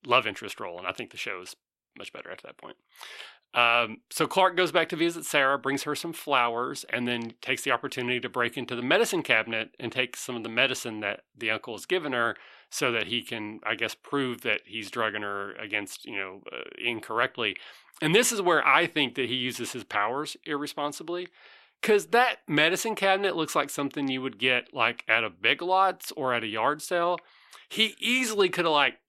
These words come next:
punched a hole in the back, tucked the medicine, turned it back around, and the uncle never would have known, or at least not for a long time, that he had been taken. But the fact that he opens it up, just blatantly <laughs> breaks the lock and leaves it open,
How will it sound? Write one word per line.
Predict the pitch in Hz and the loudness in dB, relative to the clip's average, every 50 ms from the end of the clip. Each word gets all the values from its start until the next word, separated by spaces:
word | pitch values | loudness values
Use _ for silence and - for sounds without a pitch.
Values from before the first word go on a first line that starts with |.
| _ _ _ _ _ _ _ | _ _ _ _ _ _ _
punched | - 165 180 202 196 - 240 | 0 0 2 2 2 2 2
a | 220 | 4
hole | 175 208 214 220 226 | 4 4 6 6 4
in | 226 | 2
the | 220 | 2
back, | 196 180 151 135 135 139 - - - - - _ _ _ _ _ _ _ _ _ _ _ | 2 4 4 4 4 2 0 -6 -14 -20 -20 _ _ _ _ _ _ _ _ _ _ _
tucked | - - 170 190 190 - | 2 2 2 2 2 -2
the | - | -4
medicine, | 202 180 165 156 151 151 - - 156 147 143 151 147 143 _ _ _ _ _ _ - | 0 2 2 2 2 -2 -2 -4 -4 -4 -4 -6 -8 -12 _ _ _ _ _ _ -8
turned | - - 175 185 202 208 | 0 2 2 4 4 2
it | 202 | 2
back | 185 185 185 185 185 | 4 4 2 4 2
around, | 185 160 151 143 139 139 135 139 143 | 0 2 4 4 4 2 2 0 0
and | 139 147 | 0 0
the | 156 143 | 2 4
uncle | 165 180 175 - 190 175 | 2 2 4 4 2 2
never | 160 147 151 165 185 214 233 220 233 220 | 2 0 2 4 4 4 4 4 2 2
would | 208 196 196 180 | 4 2 2 0
have | 175 | -2
known, | 160 170 175 175 160 139 123 120 120 | -2 0 2 2 2 2 2 0 -2
or | 135 139 | 0 2
at | |
least | 151 175 - - | 2 2 2 4
not | 180 175 175 - | 2 2 2 0
for | - 147 | 0 0
a | 131 | 0
long | 127 139 156 160 156 151 139 | 0 0 0 0 0 -4 -6
time, | - - - 233 269 254 180 139 123 117 117 127 131 - _ _ _ _ _ _ _ _ _ | -8 -6 -2 0 2 2 2 2 0 0 -2 -6 -8 -12 _ _ _ _ _ _ _ _ _
that | 160 165 170 | 4 4 4
he | 143 139 185 190 185 | 2 -2 2 2 2
had | 175 147 135 131 - _ _ _ _ _ _ _ _ _ _ _ _ _ _ _ _ _ _ _ | 2 2 -2 -12 -20 _ _ _ _ _ _ _ _ _ _ _ _ _ _ _ _ _ _ _
been | 151 165 165 160 160 - _ | 0 0 2 2 -2 -6 _
taken. | - 196 240 277 269 - - 117 - - - - _ _ _ - - _ | 0 2 2 2 2 -2 -6 -8 -8 -14 -20 -20 _ _ _ -20 -20 _
But | 143 180 185 | -2 0 0
the | 202 | 2
fact | 175 208 214 220 - | 4 4 2 2 2
that | 220 | 0
he | 190 175 - | -2 -2 2
opens | - 196 214 214 - 220 214 190 196 | 4 4 4 6 4 2 2 4 0
it | 170 147 | 2 4
up, | 175 185 175 196 - - _ | 4 4 2 2 -6 -18 _
just | - 139 131 123 120 113 101 | -10 -8 -8 -8 -10 -6 -2
blatantly | 156 147 175 202 214 202 190 180 170 | 4 6 6 6 4 4 0 0 0
<laughs> | |
breaks | 147 117 135 117 117 131 123 151 185 180 - | 0 -2 -8 -8 -4 -2 0 2 2 0 0
the | - 165 135 | -2 -2 0
lock | 131 139 165 196 196 180 - - | 4 6 6 6 6 4 2 0
and | 147 139 143 | 0 2 2
leaves | 160 180 185 160 | 2 2 2 2
it | 165 160 147 - | 2 0 2 2
open, | 156 165 170 170 190 165 156 143 139 | 2 0 2 2 0 0 0 -2 -4